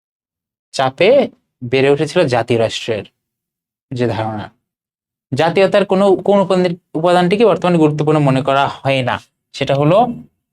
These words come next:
মনে করা হয় না, খেয়াল করো, খেয়াল করো কিন্তু হয় না,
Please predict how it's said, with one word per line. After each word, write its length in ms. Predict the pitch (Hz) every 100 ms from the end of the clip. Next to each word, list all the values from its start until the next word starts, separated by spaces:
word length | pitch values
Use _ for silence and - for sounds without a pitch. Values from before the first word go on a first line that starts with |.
| -
মনে 200 | 156 185
করা 180 | 208 190
হয় 340 | 131 160 156
না, 180 | 123 104
খেয়াল 200 | - 185
করো, 180 | 190 143 117
খেয়াল 200 | 165 160
করো 180 | 131 110
কিন্তু 200 | 110 117
হয় 260 | 143 143
না, 200 | 117 98